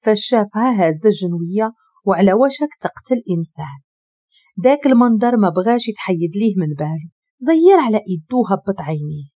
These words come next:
المح شي حاجة كتلمع حدا رجليها،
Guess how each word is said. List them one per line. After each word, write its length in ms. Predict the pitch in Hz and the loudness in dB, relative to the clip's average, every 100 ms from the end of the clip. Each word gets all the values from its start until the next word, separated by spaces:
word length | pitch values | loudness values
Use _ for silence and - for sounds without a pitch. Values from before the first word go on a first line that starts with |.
| _ _ _ 208 | _ _ _ 4
المح 560 | 190 220 285 - - _ | 6 6 4 -4 -16 _
شي 220 | - 196 | -8 -6
حاجة 460 | - 254 269 311 311 | 0 0 2 0 -2
كتلمع 560 | 196 - 185 202 208 - - | -6 -2 2 2 2 -4 -12
حدا 300 | - 160 185 | -6 0 0
رجليها، 520 | 147 156 147 - | -2 -12 -14 -14